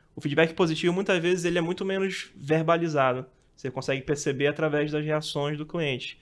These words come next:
E pra isso você precisa ter uma boa comunicação. A boa comunicação permite até que você consiga vender mais produtos pro seu cliente. Tem muito cliente, por exemplo, que,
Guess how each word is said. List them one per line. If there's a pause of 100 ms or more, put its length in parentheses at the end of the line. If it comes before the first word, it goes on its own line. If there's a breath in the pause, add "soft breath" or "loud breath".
(300 soft breath)
E
pra
isso
você
precisa
ter
uma
boa
comunicação. (480)
A
boa
comunicação
permite
até
que
você
consiga
vender
mais
produtos
pro
seu
cliente. (420)
Tem
muito
cliente,
por
exemplo,
que,